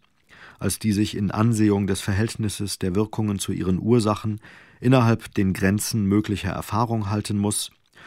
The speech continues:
und bescheidener als der Ausdruck einer für uns erkennbaren Vorsehung,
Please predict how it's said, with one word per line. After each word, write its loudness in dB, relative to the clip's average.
und 2
bescheidener 4
als 0
der 0
Ausdruck 0
einer 0
für -2
uns -4
erkennbaren 0
Vorsehung, 4